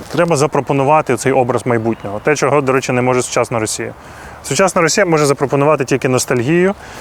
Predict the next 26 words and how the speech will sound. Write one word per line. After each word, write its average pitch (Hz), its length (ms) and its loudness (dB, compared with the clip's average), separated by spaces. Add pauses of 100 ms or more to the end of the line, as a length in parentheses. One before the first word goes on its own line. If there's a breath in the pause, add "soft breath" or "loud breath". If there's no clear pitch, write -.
(380 loud breath)
але 139 640 4
отруєну 135 840 2
імперським 123 540 -2
фашизмом. 104 480 -4 (440 loud breath)
Е, 127 240 2
Україна 156 560 2
ж 135 60 0
зараз, 117 320 0
вона 123 140 0
може 131 220 2
запропонувати 120 580 0
майбутнє. 104 480 -4
І 117 80 0
от 117 180 2
те, 151 180 0
що 127 200 -2
з - 120 -6
цими 123 200 0
людьми 120 280 0
потрібно 117 380 -2
зробити 113 360 -2
в - 40 -14
першу 170 260 -2
чергу, 113 280 -2
це 113 140 -6
запропонувати 123 800 0